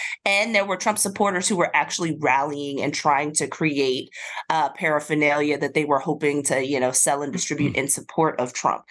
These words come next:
Speaker 1: right? So it's, all that's gonna change is the wording that's under whatever image that they choose to create, um, in and of themselves. So, you know, Trump is usually very good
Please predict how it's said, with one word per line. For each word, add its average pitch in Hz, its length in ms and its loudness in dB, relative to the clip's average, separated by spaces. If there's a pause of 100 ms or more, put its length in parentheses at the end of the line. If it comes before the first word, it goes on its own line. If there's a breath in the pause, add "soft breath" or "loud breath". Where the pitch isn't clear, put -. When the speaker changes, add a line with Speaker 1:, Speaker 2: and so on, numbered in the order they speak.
(280 loud breath)
Speaker 1:
right? 156 260 0
So 170 180 2
it's, 160 200 -4
all 240 160 2
that's 233 180 -6
gonna 156 220 0
change 156 360 0
is 143 120 -2
the 143 100 0
wording 147 380 0
that's 143 240 0
under 143 260 2
whatever 139 520 0
image 143 360 0
that 139 160 0
they 139 160 0
choose 139 340 -2
to 139 100 0
create, 143 640 0
um, 135 260 0
in 143 180 0
and 139 120 2
of 131 140 0
themselves. 135 580 0 (520 loud breath)
So, 175 420 0
you 208 140 0
know, 170 140 4
Trump 247 240 -4
is 220 120 -6
usually 208 300 2
very 180 240 2
good 165 360 0